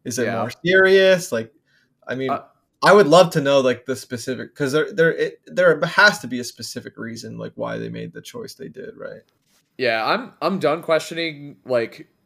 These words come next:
Speaker 2: uh, I stopped questioning movie decisions like that after, uh, Batman, uh, Dark Knight Rises. After that movie, they casted Anne Hathaway as Catwoman. I'm like, "That'll never work." And then it was, um,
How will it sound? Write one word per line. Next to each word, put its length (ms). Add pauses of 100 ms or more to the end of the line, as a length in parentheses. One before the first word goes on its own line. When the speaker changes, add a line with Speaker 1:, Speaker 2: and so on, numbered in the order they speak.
(120)
Speaker 2:
uh, 160
I 120
stopped 340
questioning 800 (260)
movie 300
decisions 400
like 160
that 340
after, 640
uh, 220
Batman, 720 (540)
uh, 580 (480)
Dark 200
Knight 160
Rises. 680
After 340
that 220
movie, 240
they 140
casted 320
Anne 160
Hathaway 560
as 160
Catwoman. 440
I'm 60
like, 180
"That'll 200
never 240
work." 420
And 120
then 80
it 20
was, 240 (300)
um, 320